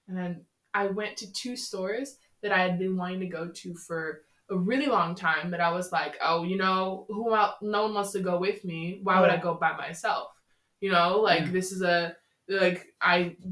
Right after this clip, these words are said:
Speaker 1: like, I'm living for other people, and I
Speaker 2: Mm.
Speaker 1: didn't want to do that, not just for other people.
Speaker 2: Yeah, yeah.
Speaker 1: So I really wanted to do something that I could enjoy
Speaker 2: Mm.
Speaker 1: and that,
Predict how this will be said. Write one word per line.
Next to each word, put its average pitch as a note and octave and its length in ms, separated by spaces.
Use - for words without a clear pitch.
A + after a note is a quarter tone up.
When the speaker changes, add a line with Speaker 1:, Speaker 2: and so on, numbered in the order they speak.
Speaker 1:
like, G3+ 240
I'm G3 340
living A#3 360
for G3 120
other F#3 220
people, G#3+ 600
and G#3 120
I D3 160
Speaker 2:
Mm. F#3 60
Speaker 1:
didn't A3 240
want E3+ 280
to F3 120
do D#3+ 220
that, C3+ 280
not G3 280
just F3+ 360
for C#3+ 120
other C#3+ 220
people. - 400
Speaker 2:
Yeah, C#3 240
yeah. B2 120
Speaker 1:
So E3 320
I G3+ 60
really A#3 340
wanted G3+ 280
to F#3 80
do F#3+ 100
something F3 340
that - 200
I D3+ 200
could - 160
enjoy E3 600
Speaker 2:
Mm. C#3+ 260
Speaker 1:
and F#3+ 100
that, E3 180